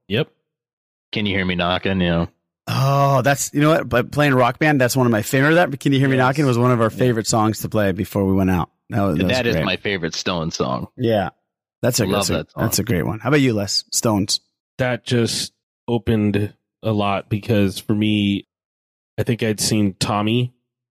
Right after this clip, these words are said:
Speaker 1: when I was a kid.
Speaker 3: Mm-hmm.
Speaker 1: And then my dad was just like, "Here." So he would sit me down. I think I've said this before. He would just sit me down and put earphones over my ears every Saturday morning.
Speaker 3: Oh, he'd
Speaker 1: He'd be
Speaker 3: make you
Speaker 1: like,
Speaker 3: listen to records,
Speaker 1: he'd be
Speaker 3: right?
Speaker 1: like,
Speaker 3: Like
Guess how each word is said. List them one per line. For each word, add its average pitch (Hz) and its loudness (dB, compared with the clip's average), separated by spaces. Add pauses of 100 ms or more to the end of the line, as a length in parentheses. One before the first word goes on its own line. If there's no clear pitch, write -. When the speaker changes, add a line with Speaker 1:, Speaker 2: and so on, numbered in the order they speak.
(340)
Speaker 1:
when 107 -2
I 113 2
was 110 -2
a 104 -8
kid. 123 -2
Speaker 3:
Mm-hmm. 139 4 (280)
Speaker 1:
And 110 2
then 104 0
my 98 0
dad 98 -2
was 95 0
just 92 -4
like, 92 -2
"Here." 101 0 (640)
So 117 0
he 113 4
would 110 2
sit - -2
me 107 0
down. 104 0
I 95 0
think 104 -6
I've 98 0
said 101 0
this 92 -2
before. 98 -2
He 98 2
would 95 2
just 95 0
sit - 0
me 95 0
down 90 0 (500)
and 101 0
put 110 0
earphones 98 0
over 92 0
my 90 -2
ears 87 2
every 90 2
Saturday 90 0
morning. 87 -2
Speaker 3:
Oh, 127 4
he'd 139 6
Speaker 1:
He'd 143 4
be 135 2
Speaker 3:
make 147 0
you 127 2
Speaker 1:
like, 107 0
Speaker 3:
listen 123 0
to 90 0
records, 95 -2
Speaker 1:
he'd 113 0
be 90 0
Speaker 3:
right? 101 0
Speaker 1:
like, 98 -2
Speaker 3:
Like 117 -2